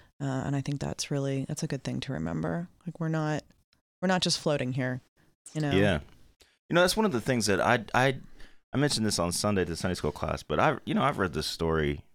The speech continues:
Speaker 2: thousands of times probably in my life. You guys probably have too. I mean, that story of Adam and Eve and the creation of the Garden of Eden. Um, and one of the things I have never noticed, and it just means I, I, I know nothing about the Bible, uh, is, is in preparation for this devotional, I realized for the first time that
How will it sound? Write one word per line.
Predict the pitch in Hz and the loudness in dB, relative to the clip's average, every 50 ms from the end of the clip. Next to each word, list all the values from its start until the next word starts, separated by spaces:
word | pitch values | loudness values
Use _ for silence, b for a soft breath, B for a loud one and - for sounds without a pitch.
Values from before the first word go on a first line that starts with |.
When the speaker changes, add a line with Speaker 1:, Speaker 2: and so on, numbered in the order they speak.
| _ _ _ _ _ - | _ _ _ _ _ -2
Speaker 2:
thousands | - - 73 69 - 69 62 | 0 0 0 -2 -4 -6 -8
of | 60 60 | -8 -8
times | - - - - - - | -8 -8 -10 -10 -12 -10
probably | - - 65 62 64 60 65 62 | -6 -6 -6 -6 -6 -8 -8 -8
in | 64 | -8
my | 64 58 | -8 -8
life. | 57 57 58 55 58 - | -8 -10 -10 -10 -10 -8
You | - 101 | -4 0
guys | 110 87 71 67 | 0 2 0 0
probably | - - - - - - | -2 -6 -8 -6 -6 -8
have | 67 - - | -8 -8 -6
too. | - - 78 | -2 0 2
I | 82 | 4
mean, | 98 104 98 | 4 4 4
that | 101 101 - | 4 2 2
story | - - 123 113 101 | 0 2 2 2 4
of | 85 | 4
Adam | 87 87 87 87 | 4 4 4 2
and | 82 80 | 2 2
Eve | 80 85 85 85 78 | 2 2 0 0 0
and | 73 73 71 | -2 -2 -4
the | 69 | -4
creation | - - 82 82 - - 78 | -4 -2 -2 -2 -2 -4 -8
of | 71 69 | -8 -8
the | - | -8
Garden | 71 69 78 78 78 73 | -6 -4 -2 -2 -2 -2
of | 69 69 | -4 -6
Eden. | 73 71 69 69 - B B B B B B B B B B _ - | -6 -6 -6 -8 -10 B B B B B B B B B B _ 0
Um, | 80 80 80 78 73 73 - | 2 2 4 4 2 2 2
and | 101 104 | 2 2
one | 147 180 | 2 0
of | 180 | -2
the | 120 | -2
things | 104 117 107 95 | -2 0 0 2
I | 92 92 | 2 2
have | 95 90 80 | 2 2 2
never | 82 85 90 92 107 | 2 2 2 2 2
noticed, | 107 92 82 73 60 58 - - - | 2 2 2 2 0 -2 -4 -4 -4
and | - 76 | -4 -4
it | - - | -4 -4
just | - - - | -4 -2 -2
means | 98 95 90 | 0 0 2
I, | 92 90 - - - - | 2 0 0 -2 -10 -12
I, | - 92 90 - - | -10 -10 -10 -6 -4
I | 90 | -2
know | 90 92 95 | 0 0 2
nothing | 95 98 104 101 - 110 | 2 2 2 2 2 0
about | 101 87 90 87 82 | 0 0 0 -2 -2
the | - | -4
Bible, | 78 - - 98 80 76 71 69 71 - B B B B B B B B - | -6 -4 -2 0 0 -2 -2 -6 -8 -10 B B B B B B B B 0
uh, | 87 90 85 80 78 76 - - | 2 4 4 4 4 2 0 0
is, | - 98 92 87 82 80 80 - - - - - - _ - | 0 2 2 2 0 -2 -2 -4 -4 -4 -6 -8 -10 _ -6
is | - 92 85 80 | -4 -4 -4 -2
in | 87 95 104 | -2 0 0
preparation | 113 107 92 - 110 107 104 - 107 | 2 0 2 2 2 0 0 -2 -4
for | - - 95 | -2 -2 0
this | 85 82 78 - - - | 0 0 0 -2 -6 -6
devotional, | - 85 78 92 107 117 - - 82 76 73 71 71 - - | -6 -2 0 0 0 0 0 0 0 0 -2 -2 -4 -4 -2
I | 87 95 | -2 0
realized | 95 110 120 113 101 90 87 78 - - | 0 2 2 4 4 4 4 2 0 -4
for | - | -8
the | 80 | -8
first | 80 - - 117 107 - | -4 -2 -2 -2 0 0
time | - 107 98 87 82 76 | 0 0 0 0 0 0
that | 82 80 78 73 | 2 2 0 0